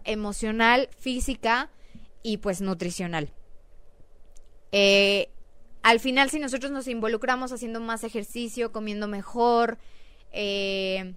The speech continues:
motivándonos unos a otros, "Oye, ¿sabes qué? Come mejor, te va a ayudar. Eh, oye, acabas de salir del hospital, oye, tuviste alguna situación con tu riñón, con tu hígado, con tu corazón, y te tienes que cuidar". Ah, bueno,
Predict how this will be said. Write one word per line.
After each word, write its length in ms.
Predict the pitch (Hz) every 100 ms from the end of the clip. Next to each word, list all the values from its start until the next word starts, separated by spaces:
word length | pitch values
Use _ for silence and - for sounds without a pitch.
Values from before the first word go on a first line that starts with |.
| -
motivándonos 1040 | 214 220 240 226 240 269 254 254 247 240
unos 300 | 240 233 214
a 120 | 185
otros, 380 | 202 214 214 208
"Oye, 260 | 226 220 208
¿sabes 300 | 208 202 196
qué? 320 | 220 220 214
Come 260 | - 202 196
mejor, 600 | 170 - 208 208 208 190
te 140 | -
va 80 | 175
a 20 |
ayudar. 640 | 175 170 180 196 196 196 - - - - - -
Eh, 300 | 180 180 -
oye, 260 | 196 202 185
acabas 320 | 185 196 196
de 80 | 190
salir 300 | 190 175 180
del 140 | 170
hospital, 680 | 170 - 175 185 185 180 -
oye, 280 | 190 185 185
tuviste 680 | 180 180 - 185 175 170 -
alguna 320 | 180 180 180
situación 540 | 180 175 - 180 175
con 180 | 175 175
tu 100 | 185
riñón, 600 | 190 190 208 220 214 202
con 160 | 190 180
tu 180 | 185 190
hígado, 600 | 214 208 190 190 185 185
con 200 | 175 170
tu 100 | -
corazón, 720 | - 170 175 - 226 226 233 - - - - - - - - - -
y 160 | 240 226
te 120 | 226
tienes 240 | 240 262 262
que 140 | 240
cuidar". 540 | 226 226 208 208 214 -
Ah, 180 | 262
bueno, 300 | 294 349 240